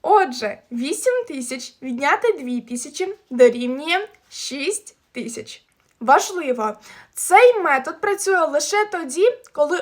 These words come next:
обидва числа можна легко виразити через однакові крупніші розрядні одиниці. Якщо числа не круглі, то цей метод не підійде.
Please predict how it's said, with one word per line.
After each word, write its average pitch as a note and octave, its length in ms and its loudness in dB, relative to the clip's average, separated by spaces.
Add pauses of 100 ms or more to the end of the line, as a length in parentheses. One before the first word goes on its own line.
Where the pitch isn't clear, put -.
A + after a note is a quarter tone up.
обидва C#4 520 0
числа B3 400 2 (380)
можна F4+ 520 0
легко D#4 480 0
виразити D4 480 -8
через G#4+ 440 2
однакові C#4+ 800 2
крупніші C4+ 600 -6
розрядні B3 540 0
одиниці. B3 720 -4 (380)
Якщо C#4+ 260 2 (140)
числа B3 520 -2 (100)
не C#4+ 240 2
круглі, E4+ 580 0 (280)
то E4+ 160 4
цей D#4+ 400 -6
метод D4+ 440 -2 (280)
не D#4 340 2 (100)
підійде. A#3+ 640 -4